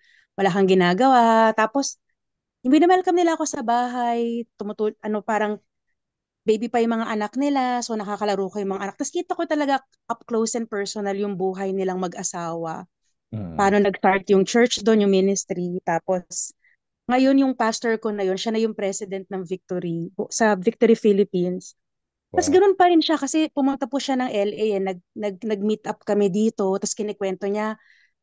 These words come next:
Speaker 1: paano yung flow ng family life niya. Tapos yung mas malaking responsibility niya ngayon compared nung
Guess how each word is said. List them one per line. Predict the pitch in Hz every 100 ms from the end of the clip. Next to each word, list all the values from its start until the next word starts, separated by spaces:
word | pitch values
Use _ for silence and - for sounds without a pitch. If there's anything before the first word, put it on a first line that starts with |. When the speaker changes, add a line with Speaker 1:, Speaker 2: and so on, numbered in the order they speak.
| -
Speaker 1:
paano | 196 202
yung | 208 202
flow | 208 196
ng | 190 180
family | 190 180 185 185
life | 190 240 285 294
niya. | 262 254 247 247 240 240
Tapos | 202 196 - _ _ _ _ 202
yung | 214
mas | 208
malaking | 220 214 214 208
responsibility | 202 - 196 190 - 185 190 190 190 - 196 190
niya | 190 208
ngayon | 269 254
compared | 226 202 202 196 180
nung | 190 185 185